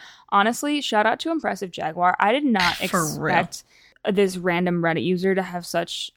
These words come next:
Speaker 1: uh, a, an important role in our book, but here we are. <laughs>
Speaker 2: I would, I want to find them so bad.
Speaker 1: Yeah, if you
Speaker 2: Can we send
Speaker 1: are
Speaker 2: them the
Speaker 1: or
Speaker 2: book?
Speaker 1: know Impressive Jaguar, um, I just
Speaker 2: Hit us
Speaker 1: wanna
Speaker 2: up.
Speaker 1: talk in, like, a, not a threatening way.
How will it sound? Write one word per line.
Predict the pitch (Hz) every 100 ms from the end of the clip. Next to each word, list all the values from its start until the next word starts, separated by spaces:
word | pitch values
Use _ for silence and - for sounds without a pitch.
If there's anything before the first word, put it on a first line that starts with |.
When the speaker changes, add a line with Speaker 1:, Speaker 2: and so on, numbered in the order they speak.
| -
Speaker 1:
uh, | 185 180 113 - _ 196
a, | 185 170 135 120 - - _ -
an | 196
important | 185 - 185 - 160 - _
role | 180 175 170 196
in | 175
our | 165
book, | 185 247 - -
but | 190 -
here | - 220
we | 214
are. | - 147 - - - - - - - - - -
<laughs> | 254 _ _ - - -
Speaker 2:
I | 262
would, | 262 214 -
I | 214
want | 220 196 -
to |
find | 202 165 160
them | 165 170
so | - -
bad. | 165 139 214
Speaker 1:
Yeah, | 175 -
if | 214 -
you | 240
Speaker 2:
Can |
we | 202
send | 202
Speaker 1:
are | 226
Speaker 2:
them | 262 233
the | 233
Speaker 1:
or |
Speaker 2:
book? | 233 220
Speaker 1:
know | 202 190 180 175
Impressive | 185 190 - 185 190 170
Jaguar, | - - - - - - -
um, | - - - - - _ _ _ - - _ 214
I | 269
just | 277
Speaker 2:
Hit |
us | 302 294
Speaker 1:
wanna | 370
Speaker 2:
up. | -
Speaker 1:
talk | _ _ _ _ - - _
in, | 233 233 220
like, | 208 202
a, | 196
not | 185 190 190
a | 185 170 - _
threatening | 185 - 87
way. | - 269